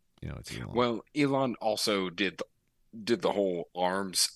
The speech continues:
Speaker 2: X thing.
Speaker 1: Sure.
Speaker 2: Which now everyone is connecting with the Aleister Crowley,
Speaker 1: Mm-hmm.
Speaker 2: you know, crossed arms, Anubis, sorry,
Speaker 1: Right.
Speaker 2: um, Osiris.
Speaker 1: Oh, yeah, Osiris, not
Speaker 2: Ritual
Speaker 1: Anubis,
Speaker 2: arm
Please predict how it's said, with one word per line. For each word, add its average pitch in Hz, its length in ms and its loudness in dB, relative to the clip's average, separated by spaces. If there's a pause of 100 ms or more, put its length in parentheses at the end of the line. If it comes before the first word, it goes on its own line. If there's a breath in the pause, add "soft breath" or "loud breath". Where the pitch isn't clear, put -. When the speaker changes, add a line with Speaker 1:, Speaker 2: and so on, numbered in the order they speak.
Speaker 2:
X - 340 0
thing. 104 420 0 (760)
Speaker 1:
Sure. 87 400 2 (240)
Speaker 2:
Which 110 220 -2
now 101 320 2
everyone 101 440 -2
is 92 260 -2
connecting 90 600 -2
with 92 240 -4
the 85 320 -8 (120)
Aleister 82 420 -2
Crowley, 95 640 -4 (1160 soft breath)
Speaker 1:
Mm-hmm. 98 300 0 (200)
Speaker 2:
you 92 60 -6
know, - 240 -10
crossed - 400 0
arms, 90 400 -2 (540)
Anubis, 95 840 2 (720)
sorry, 85 320 2
Speaker 1:
Right. 90 320 6
Speaker 2:
um, - 160 -6 (420)
Osiris. 90 680 0 (800 soft breath)
Speaker 1:
Oh, 147 100 10
yeah, 147 200 12
Osiris, 101 380 6
not 98 120 4
Speaker 2:
Ritual 85 140 2
Speaker 1:
Anubis, 78 200 -2
Speaker 2:
arm 92 140 6